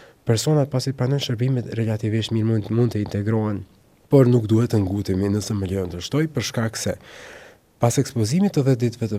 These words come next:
bara, do të thonë, kanë ndodhur një ngjarje traumatike, kanë kaluar dhjetë ditë të parë, zakonisht atëherë fillojnë dhe të vinë këto karakteristika. Ne duhet të presim një muaj në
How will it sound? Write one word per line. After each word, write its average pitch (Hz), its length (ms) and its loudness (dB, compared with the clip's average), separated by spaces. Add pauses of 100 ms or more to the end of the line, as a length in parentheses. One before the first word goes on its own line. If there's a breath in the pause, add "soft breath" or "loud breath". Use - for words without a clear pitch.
bara, 90 320 -4
do 98 140 -8
të - 80 -10
thonë, 98 180 -6
kanë 104 160 0
ndodhur 123 240 0
një 131 140 2
ngjarje 123 320 2
traumatike, 123 640 -2 (180 loud breath)
kanë 110 160 -6
kaluar 113 400 0
dhjetë 110 400 -6
ditë 107 100 -2
të 107 160 -10
parë, 110 240 0
zakonisht 107 560 -4
atëherë 95 240 -8
fillojnë 107 300 0
dhe 101 100 0
të 98 80 -12
vinë 104 140 -4
këto 101 160 0 (100)
karakteristika. 98 640 -6 (560 loud breath)
Ne 127 160 4
duhet 147 240 0
të 135 140 -2
presim 135 340 0
një 139 160 6
muaj 104 460 2 (340)
në 117 80 4